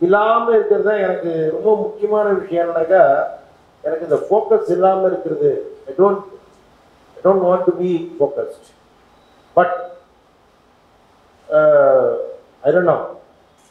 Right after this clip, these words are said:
It just kind, kind of, uh, become some kind of a disease. I become focused. I become, uh, you know, uh, gather, I gather everything. and I work on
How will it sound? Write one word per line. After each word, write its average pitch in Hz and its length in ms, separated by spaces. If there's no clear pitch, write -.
It 190 200
just 165 280
kind, 165 200
kind 147 140
of, 143 120
uh, 107 380
become - 280
some 151 220
kind 160 120
of 143 120
a 127 180
disease. - 540
I 135 60
become 160 360
focused. 143 400
I 131 60
become, 151 420
uh, 117 280
you - 480
know, 135 160
uh, 117 380
gather, 135 280
I 127 140
gather 151 360
everything. 147 520
and 127 80
I 127 80
work 131 260
on 135 300